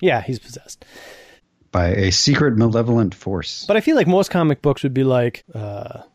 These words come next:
Speaker 1: you know, the, the helpful editor would be like, "As many of you recall, in issue one eighty-eight, he was possessed."
Speaker 2: Yeah, it's strange that they don't have that.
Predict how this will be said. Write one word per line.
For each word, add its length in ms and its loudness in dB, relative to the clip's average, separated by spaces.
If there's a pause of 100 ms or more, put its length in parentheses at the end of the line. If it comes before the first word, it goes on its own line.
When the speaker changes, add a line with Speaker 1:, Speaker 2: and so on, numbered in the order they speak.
(120)
Speaker 1:
you 140 -2
know, 300 -4
the, 320 -2
the 200 0
helpful 400 0
editor 360 2
would 160 0
be 120 0
like, 420 0 (160)
"As 220 -6
many 240 4
of 100 2
you 100 -2
recall, 360 0
in 120 -2
issue 240 0
one 200 2
eighty-eight, 540 0
he 200 2
was 240 2
possessed." 720 -2 (120)
Speaker 2:
Yeah, 140 4
it's 100 0
strange 300 0
that 100 2
they 140 4
don't 180 4
have 220 2
that. 220 -2